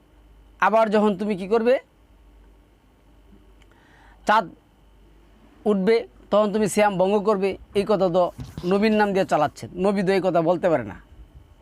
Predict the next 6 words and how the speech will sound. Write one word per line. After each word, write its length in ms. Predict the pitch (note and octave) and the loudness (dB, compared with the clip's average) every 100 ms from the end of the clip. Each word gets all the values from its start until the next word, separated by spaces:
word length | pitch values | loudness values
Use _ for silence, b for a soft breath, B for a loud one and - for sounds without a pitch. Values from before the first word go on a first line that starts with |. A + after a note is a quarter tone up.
| - - | -20 -4
কেননা 280 | E3 G3 G#3+ | 0 2 0
কোরআনের 460 | - A3+ - A3+ A3 | 0 -2 0 -2 -2
কোথাও 320 | G3+ G#3+ G3+ | -4 0 0
কোনো 180 | E3 F#3+ | 0 -2
আয়াতের 380 | E3 G3 G3 G3 | 0 0 0 -2
মধ্যে 280 | E3+ C3 | -2 -4